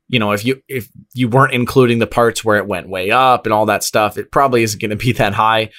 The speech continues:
I mean, most of the, uh, things that I've looked at have averaged it between five to ten percent.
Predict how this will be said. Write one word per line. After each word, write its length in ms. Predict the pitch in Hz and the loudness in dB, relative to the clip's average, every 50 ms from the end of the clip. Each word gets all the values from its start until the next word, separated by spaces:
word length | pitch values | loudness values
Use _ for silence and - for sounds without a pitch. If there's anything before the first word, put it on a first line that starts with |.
| - - - _ _ | -20 -20 -20 _ _
I 80 | - 107 | -4 -2
mean, 380 | 107 110 110 110 110 110 107 - | -2 0 0 0 -2 -2 -6 -8
most 640 | - 127 127 131 139 143 147 151 160 147 - - - | -6 -2 0 4 4 6 6 6 6 6 2 2 2
of 220 | 151 139 127 120 120 | 2 2 2 0 -2
the, 280 | 127 131 131 131 131 | -2 0 2 4 6
uh, 200 | 127 123 120 117 | 6 6 6 4
things 220 | 117 135 131 127 120 | 2 2 0 0 0
that 80 | 123 | 0
I've 160 | 113 117 107 | 0 0 2
looked 240 | 120 120 110 - - | 2 0 0 2 0
at 240 | 120 113 117 110 - | 0 0 0 -2 -2
have 180 | 117 117 113 - - | -2 -2 -2 -2 -2
averaged 460 | - 101 104 104 110 110 107 95 - | -2 0 0 0 0 -2 -2 -2 0
it 120 | 117 110 - | 0 0 0
between 640 | 110 101 - - 127 120 117 113 110 107 104 95 - _ _ _ _ _ _ _ _ _ _ _ _ _ _ _ _ - - - - | 0 -4 -6 -6 -8 -6 -6 -6 -6 -6 -8 -10 -12 _ _ _ _ _ _ _ _ _ _ _ _ _ _ _ _ -20 -10 -4 0
five 380 | 127 117 117 117 117 117 107 | 0 2 2 2 0 0 -2
to 100 | - 120 | -4 -8
ten 260 | - 139 123 113 110 | -6 -4 -4 -4 -4
percent. 600 | 101 113 104 - - - 113 110 110 107 107 104 | -4 -4 -4 -4 -2 0 0 0 0 -2 -4 -6